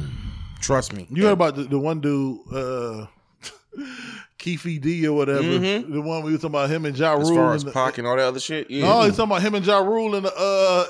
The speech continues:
Speaker 1: in a hotel room. <laughs> Yes, it was wild, man. It's been a bunch of crazy ass stories.
Speaker 2: See? I told, bruh, it's gonna be
Speaker 1: The
Speaker 2: a
Speaker 1: dude
Speaker 2: lot of
Speaker 1: Keefe D
Speaker 2: stories
Speaker 1: was talking
Speaker 2: coming.
Speaker 1: about him. He was in a hotel room. Him, Ja Rule, he, <laughs> he went to,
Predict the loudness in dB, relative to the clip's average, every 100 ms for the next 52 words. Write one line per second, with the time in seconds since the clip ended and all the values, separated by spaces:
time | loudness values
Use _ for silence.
0 | 0 0 2 0 2 2 4 2 0 -2
1 | -4 -8 -18 _ _ _ _ -4 6 10
2 | 10 10 6 4 4 6 8 8 8 8
3 | 6 6 4 2 0 2 2 0 -2 -2
4 | -2 -6 -4 -4 -6 -4 -2 -2 -4 -10
5 | -14 -10 -10 -8 -4 4 4 2 -8 -14
6 | -18 _ -20 -20 _ _ _ 4 4 4
7 | 0 0 2 6 6 6 6 6 4 4
8 | 4 4 4 4 4 4 2 0 -6 -8
9 | -20 -20 -2 2 2 2 0 2 2 4
10 | 4 4 2 0 0 0 0 0 2 2
11 | 2 2 2 2 4 4 4 2 2